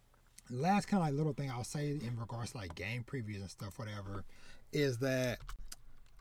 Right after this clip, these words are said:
<sighs> between this stuff with Pacific Drive and specifically stuff with Suicide Squad or whatever, it kind of made me think about, uh, um,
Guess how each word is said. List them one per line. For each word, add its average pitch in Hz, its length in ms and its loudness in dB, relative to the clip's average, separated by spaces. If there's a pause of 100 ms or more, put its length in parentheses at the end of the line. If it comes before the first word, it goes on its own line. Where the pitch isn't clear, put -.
(800)
<sighs> - 1900 -10
between 202 420 6
this 190 160 8
stuff 185 200 6
with 180 100 2
Pacific 151 400 -2
Drive 143 420 2
and 123 140 0
specifically - 440 -2
stuff - 240 -6
with - 100 -4
Suicide 135 440 -4
Squad 120 300 -2
or 117 60 -2
whatever, 107 440 -2 (600)
it 147 160 0
kind 214 280 8
of 170 120 4
made 151 320 2
me 139 520 2 (540)
think 143 200 0
about, 131 520 0
uh, 98 640 0 (1160)
um, 104 540 0